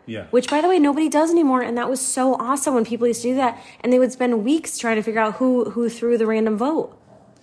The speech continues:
Speaker 1: Listen, I know that most people who listen to this episode or this podcast are gonna disagree with me because they're gonna have, like, a much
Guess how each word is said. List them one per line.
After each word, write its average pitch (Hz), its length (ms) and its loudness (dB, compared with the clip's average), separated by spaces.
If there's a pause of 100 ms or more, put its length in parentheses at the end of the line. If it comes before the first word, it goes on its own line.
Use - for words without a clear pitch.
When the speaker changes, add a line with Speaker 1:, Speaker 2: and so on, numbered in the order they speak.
(420)
Speaker 1:
Listen, 101 300 -4 (800)
I 175 80 -2
know 226 240 0
that 196 280 -4
most 131 360 -2
people 139 300 -4
who 123 100 -4
listen 113 320 -2
to 117 80 0
this 113 240 -2
episode 113 680 -4 (140)
or 101 120 -14
this 92 160 -14
podcast 104 760 -14 (960)
are 107 120 -10
gonna 107 180 -14
disagree 101 480 -12
with 98 140 -14
me 104 120 -12
because 95 300 -14
they're 98 120 -14
gonna 95 120 -14
have, 95 200 -12
like, 92 140 -12
a 92 40 -16
much 98 360 -14